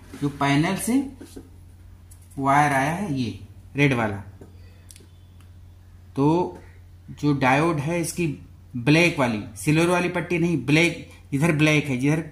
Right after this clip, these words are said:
पट्टी नहीं है उधर हम इसको connect कर देंगे ऐसे ही। और जो silver वाली line है वो आकर के यहाँ पे cell holder में यहाँ पे लग जाएगी ऐसे ही। Cell holder वाला जो आ रहा है red,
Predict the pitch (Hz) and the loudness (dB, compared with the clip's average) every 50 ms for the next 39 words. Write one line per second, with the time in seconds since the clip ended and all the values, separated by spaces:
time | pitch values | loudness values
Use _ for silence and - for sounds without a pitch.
0 | - - 151 - - 170 160 147 143 139 127 113 110 104 - - - - - - | -4 -4 -2 0 0 0 2 4 4 4 4 2 0 -4 -8 -12 -20 -20 -20 -20
1 | - - - 131 131 143 147 151 151 151 147 - - 214 262 254 - - - - | -10 -6 -4 -2 0 2 2 2 2 2 0 0 -2 -2 -2 -4 -6 -8 -6 -2
2 | - 131 127 127 127 - 117 107 98 110 104 101 98 92 95 95 - - - - | 0 2 2 0 -2 -4 -6 -6 -4 -4 -4 -4 -4 -4 -6 -8 -10 -12 -14 -16
3 | - - - - - 120 117 113 127 131 - - 139 131 135 143 151 160 160 151 | -18 -18 -20 -14 -10 -8 -4 -2 -2 -2 0 0 2 2 2 2 2 2 2 2
4 | 147 139 139 131 127 120 123 123 123 135 170 247 285 294 - - - - - - | 2 2 2 2 2 2 2 2 2 2 2 0 0 0 -2 -8 -18 -20 -20 -20
5 | - - - - - - 143 139 135 127 127 - 131 127 123 - - 226 277 294 | -20 -20 -20 -14 -6 -2 0 2 2 2 2 0 -4 -6 -6 -4 0 2 2 2
6 | 285 - - - - - - - - 120 123 104 117 110 - - 95 101 98 - | 0 -2 -10 -20 -20 -20 -18 -12 -8 -8 -6 -6 -6 -6 -6 -8 -12 -14 -14 -16
7 | - - - - - - - - - - - - - 151 147 139 135 139 135 131 | -18 -20 -20 -20 -20 -20 -20 -20 -20 -18 -10 -4 -2 0 0 2 2 2 2 2
8 | 135 139 143 156 156 147 135 131 - 131 113 110 104 98 104 107 101 95 95 98 | 2 2 2 2 2 2 0 -2 -4 -4 -4 -4 -4 -6 -6 -6 -6 -8 -8 -8
9 | 95 92 95 92 - 92 92 - - - - - - - - - - - - - | -8 -8 -10 -12 -12 -14 -14 -16 -18 -20 -20 -20 -20 -20 -20 -20 -20 -20 -20 -20
10 | - - - - - - - - - - - - - - - - - - - - | -20 -20 -20 -20 -20 -20 -20 -20 -20 -20 -20 -20 -20 -20 -20 -20 -20 -20 -10 -4
11 | - 139 143 139 139 139 143 143 139 139 139 139 139 143 143 135 139 143 143 135 | -2 0 0 2 2 2 2 2 2 0 0 0 0 0 0 0 2 2 2 2
12 | 139 139 147 165 220 269 302 302 240 139 | 2 2 2 2 2 2 2 2 0 -2